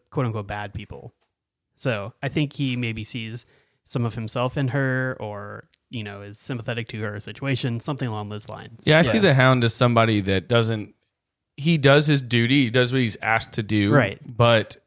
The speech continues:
Speaker 2: uh, and knows his, knows his role, but doesn't, doesn't take a whole lot of, uh, like, joy in that fact. Like a Meryn Trant. Meryn Trant seemed all too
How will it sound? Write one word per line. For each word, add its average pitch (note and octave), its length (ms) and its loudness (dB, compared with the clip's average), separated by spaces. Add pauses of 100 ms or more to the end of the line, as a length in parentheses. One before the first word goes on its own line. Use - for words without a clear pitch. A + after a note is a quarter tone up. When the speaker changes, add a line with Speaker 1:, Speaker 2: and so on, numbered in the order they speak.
(200)
Speaker 2:
uh, F#2+ 580 4
and C3+ 160 4
knows C3+ 260 6
his, A#2 280 2
knows D3 220 4
his C3 180 2
role, G2+ 480 2
but A2+ 520 0
doesn't, A#2+ 480 0 (320)
doesn't C3+ 400 2
take - 460 -4
a - 80 0
whole A#2+ 220 4
lot A2 180 8
of, G2+ 220 4
uh, F#2+ 380 2 (480)
like, F#2+ 160 -4
joy A#2+ 460 4
in F#2 80 -2
that F2+ 180 -4
fact. G2+ 260 0
Like D3+ 200 4
a E3 40 4
Meryn D3 300 6
Trant. B2 260 2
Meryn D#3 220 4
Trant D3+ 240 4
seemed C#3+ 280 4
all B2+ 280 6
too B2+ 580 6